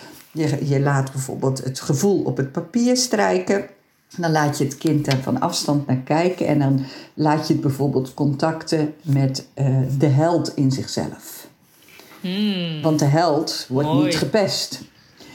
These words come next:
Speaker 2: Nee.
Speaker 1: En, eh, dan laat je vervolgens, laat je het kind die held ook tekenen. Op een klein blaadje. En dit neem je mee naar school.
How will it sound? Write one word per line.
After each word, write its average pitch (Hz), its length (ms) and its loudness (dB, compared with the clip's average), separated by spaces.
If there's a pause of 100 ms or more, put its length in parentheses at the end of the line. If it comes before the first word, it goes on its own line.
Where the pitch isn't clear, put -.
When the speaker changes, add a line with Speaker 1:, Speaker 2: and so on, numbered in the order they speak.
(200)
Speaker 2:
Nee. 170 220 -4
Speaker 1:
En, 185 320 2 (160)
eh, 165 380 0
dan 165 140 2
laat 165 260 0
je 170 60 0
vervolgens, 165 560 -2
laat 151 200 0
je 202 60 -2
het 190 120 -4
kind 151 260 0
die 175 120 -2
held 147 360 2
ook 185 160 -2
tekenen. 240 680 0 (240)
Op 135 160 -10
een 131 100 -10
klein 143 340 0
blaadje. 143 520 0
En 147 100 0
dit 131 200 -2
neem 131 220 4
je 135 60 4
mee 165 480 2
naar 143 180 -2
school. 196 520 2